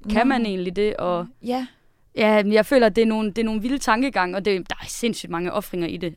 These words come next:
Speaker 1: Altså, det er
Speaker 2: Ja.
Speaker 1: også det, øh, hende Sanne siger, som har den der enæggede tvilling,
Speaker 2: Mm.
Speaker 1: at hun ser på sin søster Lotte, og sådan, "Det er vildt, nu sidder hun der med mand og barn,"
Speaker 2: Ja,
Speaker 1: og,
Speaker 2: ja.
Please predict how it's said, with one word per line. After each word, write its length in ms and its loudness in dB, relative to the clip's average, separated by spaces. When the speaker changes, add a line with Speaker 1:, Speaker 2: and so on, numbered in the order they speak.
Speaker 1:
Altså, 200 -4
det 80 -4
er 80 4
Speaker 2:
Ja. 40 6
Speaker 1:
også 160 0
det, 220 4
øh, 180 -2
hende 140 -4
Sanne 340 2
siger, 160 -2
som 140 -2
har 120 4
den 100 -2
der 60 2
enæggede 480 -2
tvilling, 320 -2
Speaker 2:
Mm. 260 0
Speaker 1:
at 60 0
hun 120 0
ser 200 0
på 260 -4
sin 240 -6
søster 520 -4
Lotte, 540 -2
og 240 -2
sådan, 280 -4
"Det 80 0
er 40 -2
vildt, 200 -2
nu 80 -2
sidder 200 -2
hun 140 -4
der 160 0
med 260 -4
mand 320 -4
og 340 -4
barn," 500 0
Speaker 2:
Ja, 120 -2
Speaker 1:
og, 360 -6
Speaker 2:
ja. 100 -4